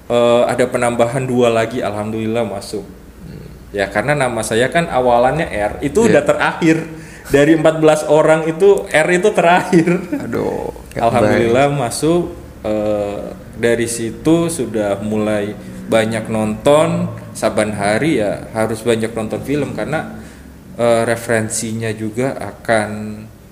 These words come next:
Speaker 1: dibutuhkan saat diinkubasi. Jadi segala sesuatu kalau sudah terpilih harus tetap ada strategi, strategi dan harus belajar supaya pada saat kita menge-, eh, kita mengikuti inkubasi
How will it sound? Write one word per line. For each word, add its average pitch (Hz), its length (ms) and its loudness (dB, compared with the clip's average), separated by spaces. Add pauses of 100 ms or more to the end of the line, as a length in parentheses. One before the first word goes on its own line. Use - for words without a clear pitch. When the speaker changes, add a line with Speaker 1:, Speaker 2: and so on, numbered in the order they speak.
(160)
Speaker 1:
dibutuhkan 120 720 -2
saat 107 580 -4 (320)
diinkubasi. 104 800 -8 (520)
Jadi 107 280 -4
segala 120 300 -2
sesuatu 127 720 -2 (240)
kalau 117 220 0
sudah 117 260 -2
terpilih 117 500 -4
harus 135 260 -2
tetap - 280 -6 (160)
ada 147 180 0
strategi, 143 760 -2 (360)
strategi 127 720 0
dan 131 360 0 (420)
harus 117 220 0
belajar 110 720 0 (220)
supaya 110 560 0
pada 113 280 -2
saat 107 720 -2
kita 117 260 -6
menge-, 113 480 -6 (140)
eh, 117 460 4
kita 117 520 4
mengikuti 117 640 -6
inkubasi 113 840 -4